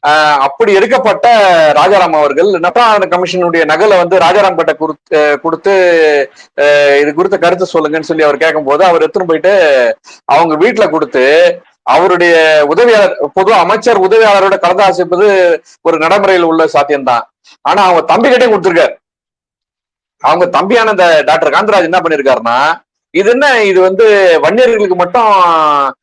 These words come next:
அதிக முக்கியத்துவம் கொடுக்குற மாதிரி இருக்கே இந்த சட்டம் முன்ன வடிவம், அதனால இதை வந்து எப்படி நம்ம ஏத்துக்கிட்டுன்னு சொல்லிட்டு அந்த முக்கியமான விஷயங்கள்லாம் கோடிட்டு காமிச்சு,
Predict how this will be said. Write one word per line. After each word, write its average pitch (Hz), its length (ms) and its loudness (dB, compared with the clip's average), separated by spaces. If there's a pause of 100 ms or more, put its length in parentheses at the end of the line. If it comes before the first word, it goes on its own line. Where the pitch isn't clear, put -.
(100)
அதிக 226 300 0
முக்கியத்துவம் 196 400 -2
கொடுக்குற 175 280 0
மாதிரி 175 200 0
இருக்கே 170 240 -2
இந்த 151 160 -2
சட்டம் 156 320 -2
முன்ன 147 540 -2
வடிவம், 151 460 0 (380)
அதனால 185 360 2
இதை 175 200 2
வந்து 170 240 0 (340)
எப்படி 165 240 0
நம்ம 165 180 -2
ஏத்துக்கிட்டுன்னு 151 580 0
சொல்லிட்டு 156 300 -2
அந்த 185 200 0
முக்கியமான 202 440 -2
விஷயங்கள்லாம் 175 580 -2
கோடிட்டு 196 320 0
காமிச்சு, 151 400 -6